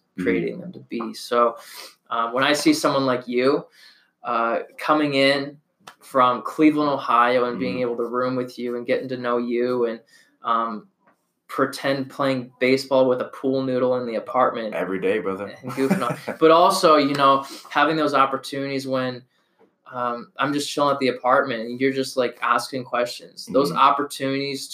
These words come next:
Speaker 2: to
Speaker 1: I
Speaker 2: just
Speaker 1: don't run out.
Speaker 2: engage. You never run out of questions. I love it.
Speaker 1: <laughs>
Speaker 2: Todd's always open to learn and so grateful for it. But it's, it, it's that. It's those relational aspects and components and seeing you guys
Speaker 1: Mm-hmm.
Speaker 2: grow. And if I can be a part of that, that's, that's just what I love doing.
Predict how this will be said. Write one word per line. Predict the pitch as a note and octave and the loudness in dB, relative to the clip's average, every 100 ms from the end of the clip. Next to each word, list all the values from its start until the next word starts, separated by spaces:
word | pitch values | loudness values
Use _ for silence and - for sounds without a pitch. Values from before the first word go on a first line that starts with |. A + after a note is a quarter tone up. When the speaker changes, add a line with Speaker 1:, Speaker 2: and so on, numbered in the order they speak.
| - | -2
Speaker 2:
to | C3+ B2+ B2+ - | 0 0 -2 -4
Speaker 1:
I | |
Speaker 2:
just | G#3 | 0
Speaker 1:
don't | A#2 E3 | 2 2
run | D3+ | 2
out. | - | 2
Speaker 2:
engage. | C3 C#3+ D#3 C3+ | 2 2 2 2
You | C#3 D#3 | 0 2
never | D#3 F3 | 4 6
run | F#3 F#3 | 6 4
out | F3+ | 2
of | - | 2
questions. | F3+ - G#3 - | 0 2 0 2
I | C#3 | 0
love | C#3 D#3 D3 | 4 2 2
it. | A#2 - | -6 -14
Speaker 1:
<laughs> | |
Speaker 2:
Todd's | - C#3 C#3 | -4 -2 2
always | D3 D3+ C#3+ | 4 4 4
open | G3+ C3+ D3 D3+ | 2 2 0 0
to | C#3+ | -4
learn | C3 C3 A#2+ G#2+ - _ _ _ _ _ - | -2 -2 -4 -8 -16 _ _ _ _ _ -18
and | B2 | -16
so | - C#3 C3+ | -4 -2 0
grateful | C3+ C3+ - C3 | 2 0 -2 -16
for | - B2+ A#2+ | -14 -8 -6
it. | G#2 - _ _ _ _ _ _ _ | -6 -10 _ _ _ _ _ _ _
But | E3+ E3+ - - _ | 4 4 2 -4 _
it's, | D#3+ E3+ - - - _ _ _ _ | 4 4 2 -8 -12 _ _ _ _
it, | - D3+ | -2 0
it's | E3 E3 | -2 0
that. | D#3+ D3+ - | 2 4 2
It's | E3+ - | -2 0
those | D#3 C#3+ | 0 0
relational | C#3 C3+ C3 C3+ - C3 A2+ | 0 2 4 2 -2 -4 -2
aspects | A2+ A#2 - A2+ | -4 -4 -6 -6
and | A#2 | -8
components | A#2+ A#2+ - A2 A2+ G#2+ | -14 -12 -6 -6 -6 -10
and | A#2 | -14
seeing | - C3 B2+ | -8 -6 -4
you | B2+ B2+ | -2 2
guys | B2+ A#2+ | 2 2
Speaker 1:
Mm-hmm. | E2 | 0
Speaker 2:
grow. | A#2 A#2 A#2+ | 0 4 4
And | - | 2
if | A#2+ B2+ | -2 0
I | C#3 | 0
can | C#3 | -2
be | C3 | -2
a | B2 | -4
part | - B2+ B2+ | -2 0 0
of | B2+ | 0
that, | B2+ B2+ - | 0 0 0
that's, | C3+ C3 - | -2 -4 -4
that's | C3 C3 | -6 -6
just | C3 | -6
what | C3 | -2
I | C3 | 0
love | C3+ C3+ | 2 0
doing. | B2 D3 C#3+ | -2 -6 -6